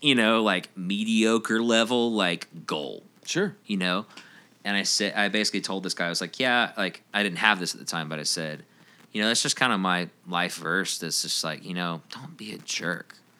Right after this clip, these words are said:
Speaker 2: Yeah.
Speaker 1: You know, like, love people no
Speaker 2: Yeah.
Speaker 1: matter if you agree with them, disagree with them,
Speaker 2: Yeah, none of that,
Speaker 1: whatever,
Speaker 2: yeah.
Speaker 1: like, just,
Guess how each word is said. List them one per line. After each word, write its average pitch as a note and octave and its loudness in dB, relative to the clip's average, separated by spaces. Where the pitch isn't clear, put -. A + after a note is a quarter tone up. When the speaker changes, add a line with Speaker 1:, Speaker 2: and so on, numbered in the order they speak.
Speaker 2:
Yeah. A#2+ 0
Speaker 1:
You - -2
know, G2 2
like, F2 -2
love G#2 2
people D#2+ -4
no E2+ -4
Speaker 2:
Yeah. F2 -2
Speaker 1:
matter F2 2
if F#2 -6
you F2 -8
agree B2 0
with C#3 2
them, B2+ 2
disagree A2+ 0
with A2+ 0
them, G#2 0
Speaker 2:
Yeah, G#2 -6
none G#2+ 0
of A2 0
that, A#2+ 4
Speaker 1:
whatever, A#2 6
Speaker 2:
yeah. G#2 2
Speaker 1:
like, G2 0
just, - 0